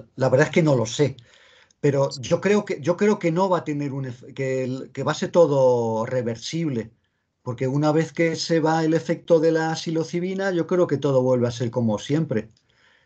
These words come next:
El, de lo que yo he leído, el único problema puede ser psicológico, por eso, porque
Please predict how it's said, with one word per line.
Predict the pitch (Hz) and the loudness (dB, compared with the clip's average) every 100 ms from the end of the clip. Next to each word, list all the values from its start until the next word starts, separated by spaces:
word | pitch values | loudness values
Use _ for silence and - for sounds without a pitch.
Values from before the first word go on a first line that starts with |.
| _ | _
El, | 131 147 147 | 2 2 2
de | 113 | 2
lo | 139 139 | 4 4
que | 143 | 2
yo | 147 | 4
he | 180 | 4
leído, | 185 202 190 | 6 4 4
el | 160 | 4
único | 160 165 170 | 4 2 2
problema | 170 170 175 175 | 2 2 2 2
puede | 170 | 2
ser | 156 170 | 0 -4
psicológico, | - 156 147 139 170 - 160 139 139 - _ _ _ _ _ _ - | -6 -4 2 6 4 4 -8 -8 -8 -12 _ _ _ _ _ _ -14
por | 110 - 135 | -12 -6 -6
eso, | 156 143 | -4 -6
porque | 120 120 120 | -6 -2 -2